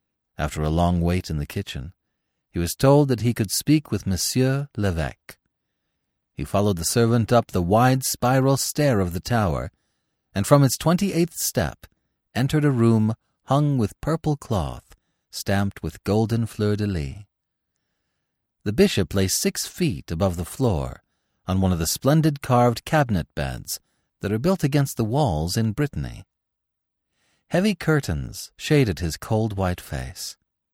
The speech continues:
The priest, who was small and bowed, felt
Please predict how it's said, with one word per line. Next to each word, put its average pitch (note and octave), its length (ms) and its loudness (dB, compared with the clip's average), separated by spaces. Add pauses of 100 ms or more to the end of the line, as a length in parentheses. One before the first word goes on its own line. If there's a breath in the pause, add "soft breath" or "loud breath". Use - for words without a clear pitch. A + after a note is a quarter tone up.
(540)
The F2 80 -6
priest, - 580 -2 (500)
who B2+ 120 -2
was A#2 220 0
small G2 640 -2 (260)
and F2+ 220 -4
bowed, F#2 500 -4 (600)
felt A2+ 520 0